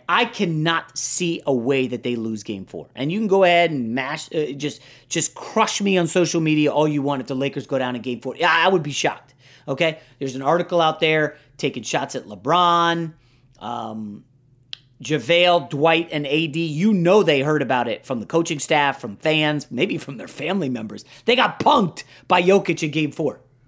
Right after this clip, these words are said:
I mean, they, they, they couldn't get a rebound. He out-rebounded all of them. He punked them. And I assume the Lakers will come out with a hardcore mindset that we are gonna beat that ass. We are coming back.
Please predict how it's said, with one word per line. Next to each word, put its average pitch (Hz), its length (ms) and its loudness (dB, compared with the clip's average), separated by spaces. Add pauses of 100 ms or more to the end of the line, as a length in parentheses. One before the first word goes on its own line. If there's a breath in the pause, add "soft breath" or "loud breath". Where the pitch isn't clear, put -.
(160)
I 180 80 -6
mean, 180 120 0
they, 190 100 2
they, - 180 -2
they 185 160 -2
couldn't 220 220 4
get 214 140 4
a 196 40 2
rebound. 202 340 4
He 147 80 4
out-rebounded 190 640 4
all 262 220 6
of 160 60 -2
them. - 100 -10 (500)
He 226 120 0
punked 320 340 0
them. - 180 -2 (1300)
And 175 300 0
I 180 160 2
assume 185 500 0
the 160 80 -2
Lakers 165 300 2
will 147 80 -6
come 156 160 -2
out 143 160 -2
with 131 160 -4
a 117 180 -2
hardcore 170 760 0
mindset 143 500 -2
that 127 200 -8
we 143 200 -4
are 139 80 0
gonna 127 220 -4
beat 117 420 -6
that 139 260 2
ass. 120 500 -2 (300 loud breath)
We 143 160 0
are 165 60 4
coming 160 300 -2
back. 135 400 0